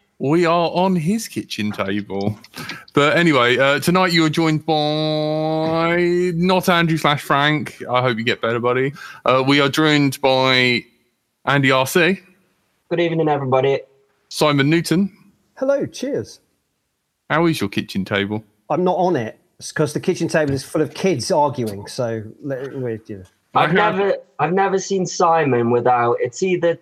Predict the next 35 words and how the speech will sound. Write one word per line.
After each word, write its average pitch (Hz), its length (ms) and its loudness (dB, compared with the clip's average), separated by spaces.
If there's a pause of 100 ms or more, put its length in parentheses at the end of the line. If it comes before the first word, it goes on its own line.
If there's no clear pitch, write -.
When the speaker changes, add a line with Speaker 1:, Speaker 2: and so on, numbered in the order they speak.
(120)
Speaker 2:
strong 185 680 0
tea 143 480 0
or 113 200 0
strong 123 540 0
wine. 117 560 0
Speaker 3:
It, 156 160 -4
no, 156 160 4
it's 143 320 -4
strong 175 460 0
coffee 139 500 -2
or 143 140 -4
strong 135 340 -4
wine. 127 300 -6 (120)
Speaker 2:
Oh, 160 60 -2
sorry, 151 400 2
coffee, 147 460 0
is 113 160 -2
it? 104 240 -4
Speaker 3:
And - 60 -4
Speaker 2:
Yeah, 139 140 -2
Speaker 3:
it's 107 120 -4
too 175 80 0
Speaker 2:
yeah, 143 60 2
Speaker 3:
late - 160 2
Speaker 2:
yeah. - 40 -8
Speaker 3:
for 101 60 -10
coffee, 127 400 -2
so 135 160 -4
cheers. 131 500 -4 (400)
Speaker 2:
<laughs> 202 400 2 (800)
Speaker 1:
Tonight's, 151 420 2
Speaker 2:
Yeah. 147 60 4
Speaker 1:
uh, 135 140 2 (120)
beverage 139 580 0
is 123 680 -4